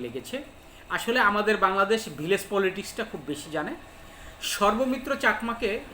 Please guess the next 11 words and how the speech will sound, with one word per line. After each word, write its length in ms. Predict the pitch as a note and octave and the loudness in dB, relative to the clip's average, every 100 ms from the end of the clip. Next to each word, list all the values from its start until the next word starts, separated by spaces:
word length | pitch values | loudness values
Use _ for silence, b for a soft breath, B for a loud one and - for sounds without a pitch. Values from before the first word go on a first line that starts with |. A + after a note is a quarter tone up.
| E3 | -2
নিয়ে 180 | F#3 F3+ D#3+ | 2 4 2
আজকে 200 | D#3 - F3+ | 0 -2 -6
একটা 140 | - D3+ | -6 -10
স্ট্যাটাস 360 | - E3+ F3+ E3 F3 | -2 -2 0 -4 -2
দিয়েছে 300 | G3 - D4+ - B B B - | -4 -4 -8 -10 B B B -4
বিএনপির 480 | F3+ F#3+ F#3+ G#3 G#3 - E3 | 4 4 4 -2 -2 -2 -2
একজন, 300 | D#3 F3 D#3+ | 2 4 4
আহ, 1500 | B3+ - - - - - - - C#3+ C3+ C3 B2+ A#2+ A#2+ A2+ G#2+ - - - - E3 | -2 -12 -20 -18 -18 -18 -20 -6 0 2 4 2 0 -2 -6 -10 -16 -18 -18 -10 -2
নেতা। 240 | D3 E3+ B3 - - - - - - - - - - - - - - - - | -2 0 -4 -6 -18 -20 -20 -20 -20 -20 -20 -20 -20 -20 -20 -20 -20 -12 -2
সে 100 | G3+ F3 | 0 2
বলেছে 320 | F#3+ F#3+ F#3+ | 0 0 -2